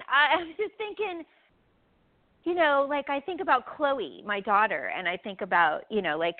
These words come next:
the, like, the girls that are in her life and how she had, like, a horrendous, I'm gonna call it a breakup.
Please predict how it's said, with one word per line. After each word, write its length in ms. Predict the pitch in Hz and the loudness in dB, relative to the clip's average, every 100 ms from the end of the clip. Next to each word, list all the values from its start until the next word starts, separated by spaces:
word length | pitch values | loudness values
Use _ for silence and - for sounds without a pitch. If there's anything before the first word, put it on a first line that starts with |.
| 185 | -2
the, 200 | 180 175 _ _ _ _ - | -2 -2 _ _ _ _ 0
like, 220 | 196 - | 0 2
the 80 | 208 | 0
girls 440 | 190 202 196 202 202 | 2 6 6 6 4
that 120 | 196 | 2
are 100 | 185 | 2
in 120 | 180 180 | 0 -2
her 200 | 185 175 | 0 4
life 280 | 165 147 - | 4 4 0
and 120 | 170 | -6
how 200 | 170 160 160 - | -2 -4 -4 -6
she 200 | 220 185 | -2 0
had, 280 | 185 165 156 | 4 4 4
like, 180 | 156 151 - | 0 -2 -4
a 60 | |
horrendous, 1120 | 175 - 226 202 202 208 240 226 226 190 151 - _ _ _ _ - | -6 -4 -2 0 0 4 4 2 -2 -4 -6 -10 _ _ _ _ -14
I'm 140 | 190 | -6
gonna 200 | 202 190 | -2 -4
call 260 | - 196 175 | -2 0 0
it 80 | 165 | -2
a 60 | |
breakup. 500 | 156 175 190 143 - | -4 -4 -2 -6 -10